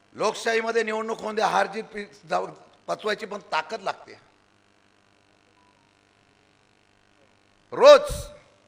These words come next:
रोज तेच काम आहे. मी कार्यकर्त्यांना एवढीच विनंती करणार आहे, जर उद्याचं शिवराज्य आणायचं असेल, आणि माझा नेता आहे, रोज महाराष्ट्र पिंजून काढतोय,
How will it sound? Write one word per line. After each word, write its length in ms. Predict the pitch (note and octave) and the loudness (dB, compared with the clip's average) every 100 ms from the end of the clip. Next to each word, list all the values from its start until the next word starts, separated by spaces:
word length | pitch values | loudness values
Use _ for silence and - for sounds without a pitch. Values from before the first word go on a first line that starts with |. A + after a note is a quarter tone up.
| _ _ | _ _
रोज 520 | C#3 A3 C4 B3+ - | -2 4 4 2 -6
तेच 260 | A3+ B3 B3 | -2 -2 -2
काम 300 | G#3+ F3+ E3 | -2 -2 -4
आहे. 100 | A#2 - - _ - _ _ _ _ _ _ _ | -12 -14 -20 _ -20 _ _ _ _ _ _ _
मी 220 | B2+ F#3 | -14 -12
कार्यकर्त्यांना 680 | G3+ E3 D#3+ E3 D#3+ E3+ E3 | -4 -2 -2 -6 -10 -8 -10
एवढीच 380 | D#3+ D3 D#3+ D#3 | -8 -10 -12 -12
विनंती 340 | D3 C#3+ B2+ B2+ | -16 -18 -16 -16
करणार 280 | A2+ G2+ | -16 -16
आहे, 220 | E2+ - _ _ _ _ _ _ _ _ _ _ _ _ - F#2+ | -20 -20 _ _ _ _ _ _ _ _ _ _ _ _ -20 -4
जर 260 | D#3+ F#3 | 0 0
उद्याचं 560 | F3+ D3+ D#3+ D#3+ E3+ E3 | -2 -4 -4 -4 -4 -6
शिवराज्य 600 | E3 D#3 D3+ D3+ D3 D3 | -6 -10 -4 -4 -4 -6
आणायचं 480 | C#3+ C3 C3+ C3+ B2+ | -6 -4 -8 -8 -6
असेल, 520 | A#2 - B2+ A#2 E2+ - - _ _ _ _ _ _ _ _ _ _ _ _ _ | -6 -6 -6 -6 -10 -18 -20 _ _ _ _ _ _ _ _ _ _ _ _ _
आणि 80 | B2+ | -14
माझा 300 | B2 A#2+ C#3+ | -12 -10 -10
नेता 340 | A2+ A#2+ D3+ | -12 -16 -14
आहे, 160 | D#3+ F2 - _ _ _ _ G#4 - - - _ _ _ _ - | -14 -16 -20 _ _ _ _ -20 -20 -20 -20 _ _ _ _ -16
रोज 220 | B2 F3 | -10 -10
महाराष्ट्र 460 | D#3 C#3+ D3+ D3+ E3 | -8 -6 -6 -6 -12
पिंजून 360 | D#3+ D#3 D#3+ | -12 -14 -14
काढतोय, 360 | D3+ C#3+ - | -12 -12 -12